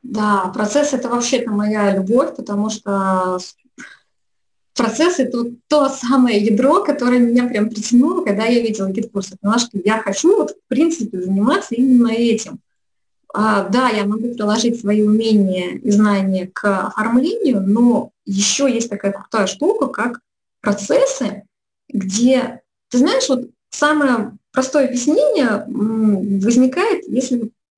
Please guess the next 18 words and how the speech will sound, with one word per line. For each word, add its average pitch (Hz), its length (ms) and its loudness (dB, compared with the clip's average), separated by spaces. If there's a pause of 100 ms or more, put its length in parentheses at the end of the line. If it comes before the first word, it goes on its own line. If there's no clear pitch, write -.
(220)
вот, 214 80 0
если 240 240 0
вот 254 180 0
так 254 200 0
вот 208 140 -6
представить, - 540 -2 (200)
когда 269 240 0
мне 285 140 2
говорят 247 420 0
о 202 80 -14
какой-то 254 360 -2
задаче, 269 600 -2 (260)
она 247 220 0
у 277 60 4
меня 262 120 2
прям 247 200 -2
в 220 40 0
голове, 262 540 0